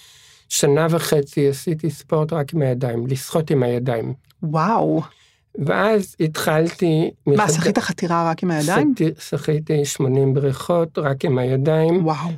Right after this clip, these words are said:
Speaker 1: הייתי עושה את הסיבוב גם כן עם הידיים, בלי לבעוט.
Speaker 2: וואו.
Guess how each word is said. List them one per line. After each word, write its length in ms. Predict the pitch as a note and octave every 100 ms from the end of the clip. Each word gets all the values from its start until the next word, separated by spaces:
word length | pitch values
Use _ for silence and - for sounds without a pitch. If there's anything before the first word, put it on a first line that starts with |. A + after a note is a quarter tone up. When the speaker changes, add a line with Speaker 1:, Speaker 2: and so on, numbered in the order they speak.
| D3
Speaker 1:
הייתי 240 | C#3+ D3+
עושה 220 | C#3 -
את 100 | D3+
הסיבוב 720 | D3 D3 - B2+ D3+ C#3 C3 D3
גם 240 | C#3+ C3+
כן 160 | C#3 C#3+
עם 100 | B2
הידיים, 460 | B2+ B2 C#3 A#2 B2+
בלי 240 | C#3 C3+
לבעוט. 640 | C3 A#2+ E3 F#3 B3 - -
Speaker 2:
וואו. 600 | E3 E3 E3+ F3 E3